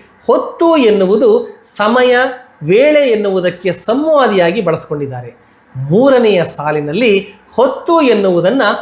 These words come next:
ಮೃತ್ಯು ಎನ್ನುವ ಅರ್ಥದಲ್ಲಿ ಪ್ರಯೋಗ ಮಾಡಿದ್ದಾರೆ. ಅಂದರೆ ಸಾವು ಬಂದು ನಮ್ಮನ್ನ ನಾಲ್ಕು ಜನರು ಹೊತ್ತೊಯ್ಯುವಂತಾದರೆ ನಿನ್ನನ್ನ ಯಾರು ಬಲ್ಲರು ಎನ್ನುವ ಪ್ರಶ್ನೆಯನ್ನ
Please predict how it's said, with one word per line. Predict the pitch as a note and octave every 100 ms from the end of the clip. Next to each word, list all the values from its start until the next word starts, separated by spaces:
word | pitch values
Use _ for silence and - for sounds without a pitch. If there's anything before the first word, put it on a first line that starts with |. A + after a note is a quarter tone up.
| - -
ಮೃತ್ಯು | E3 D4 - - E4+ D#4
ಎನ್ನುವ | B3 A3 G3
ಅರ್ಥದಲ್ಲಿ | E3+ E3+ - A3+ G3 F#3
ಪ್ರಯೋಗ | D#3+ D3 D3
ಮಾಡಿದ್ದಾರೆ. | C#3+ C3 B2+ A2+ A2+ G#2+ G#2 _ _ _ _ -
ಅಂದರೆ | D3 C#3 C3+ F#3 A3+ - - _ _
ಸಾವು | - - A3+ C4 C#4+ C4+
ಬಂದು | G#3+ C4 C4+
ನಮ್ಮನ್ನ | B3+ A#3+ A#3+ A3+
ನಾಲ್ಕು | G3+ A3 C#4 C4+ - A#3+
ಜನರು | F#3+ G#3+ C4 A#3+
ಹೊತ್ತೊಯ್ಯುವಂತಾದರೆ | - C4 - - D#4 D4+ D4 C4+ C4 B3+ A3 G#3+ G3 F#3 A#3 - - -
ನಿನ್ನನ್ನ | G#3+ B3 A#3+ G#3+
ಯಾರು | G3+ F3+ G#3 D#4+ E4+
ಬಲ್ಲರು | B3 G3 G3 F3+ F3+
ಎನ್ನುವ | E3 D#3+ D3+ C#3+
ಪ್ರಶ್ನೆಯನ್ನ | C#3+ G#3 A#3 - C#4 A3+ F3+